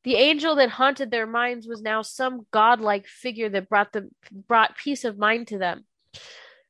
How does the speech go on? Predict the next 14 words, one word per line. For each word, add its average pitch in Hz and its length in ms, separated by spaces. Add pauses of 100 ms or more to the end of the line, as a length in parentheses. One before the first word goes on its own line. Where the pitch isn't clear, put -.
(140)
Those 277 540
with 262 340
the 247 100
voice, 285 560 (200)
voices 240 540
stopped - 480
going 240 400
to 220 120
work 185 440 (400)
or 240 120
even 254 480
leaving 220 300
their 269 120
houses, - 680